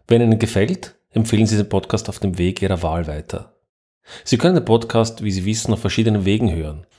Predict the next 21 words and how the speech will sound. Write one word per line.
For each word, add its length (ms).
Im 180
Webplayer, 720
YouTube, 460
Spotify, 680
aber 160
am 100
besten, 320
ehrlich 220
gesagt, 320
über 120
eine 120
Podcast-App 840
Ihrer 240
Wahl. 320
Zum 140
Beispiel 320
Apple 200
Podcast 800
oder 160
Pocket 360
Casts. 580